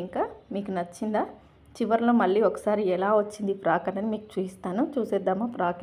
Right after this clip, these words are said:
ఎలా వచ్చిందో? వీడియో నచ్చితే మాత్రం లైక్ చేయండి ఫ్రెండ్స్. ఇంకా ఫ్రాక్ అయితే ఎలా వచ్చిందో చూసేయండి.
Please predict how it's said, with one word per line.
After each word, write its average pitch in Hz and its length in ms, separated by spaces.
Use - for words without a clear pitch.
ఎలా 180 180
వచ్చిందో? 202 320
వీడియో 196 280
నచ్చితే 202 280
మాత్రం 220 240
లైక్ 180 220
చేయండి 196 260
ఫ్రెండ్స్. 254 300
ఇంకా 208 180
ఫ్రాక్ 196 300
అయితే 202 220
ఎలా 202 160
వచ్చిందో 226 240
చూసేయండి. 175 440